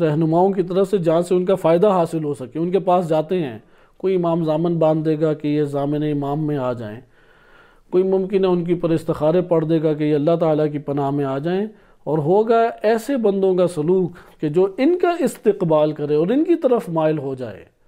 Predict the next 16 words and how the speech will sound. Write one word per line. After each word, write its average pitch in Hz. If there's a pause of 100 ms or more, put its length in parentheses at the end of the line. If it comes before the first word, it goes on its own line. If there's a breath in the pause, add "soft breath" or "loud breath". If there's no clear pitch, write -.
(460)
قرآن 131
نے 196
حاکم 147
کی 269
طرف 202
مائل 165
ہونے 160
کے 156
حوالے 139
سے 143
اسے 135
دیکھیں 135 (380 loud breath)
کیسے 147
ذکر 131
کیا 107
ہے۔ -